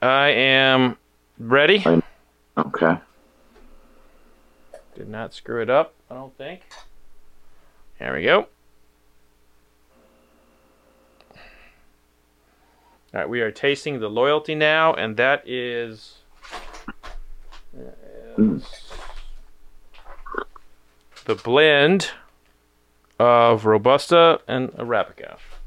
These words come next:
Speaker 2: It's, it's sweeter, I think, right? Or is it just, is that my brewing?
Speaker 1: Oh, definitely.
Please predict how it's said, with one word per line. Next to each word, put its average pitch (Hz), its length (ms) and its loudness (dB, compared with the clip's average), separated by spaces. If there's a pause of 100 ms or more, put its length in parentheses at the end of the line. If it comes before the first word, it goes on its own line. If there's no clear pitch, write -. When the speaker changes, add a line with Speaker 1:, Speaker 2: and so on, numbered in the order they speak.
(1120)
Speaker 2:
It's, 120 200 4
it's 110 240 6
sweeter, 123 580 6
I 87 100 4
think, 85 300 0
right? 101 300 4 (720)
Or 107 100 6
is 101 100 0
it 95 80 0
just, 104 280 2
is 95 140 6
that 95 180 6
my 95 140 6
brewing? 82 460 4 (1700)
Speaker 1:
Oh, 120 280 6
definitely. 95 540 2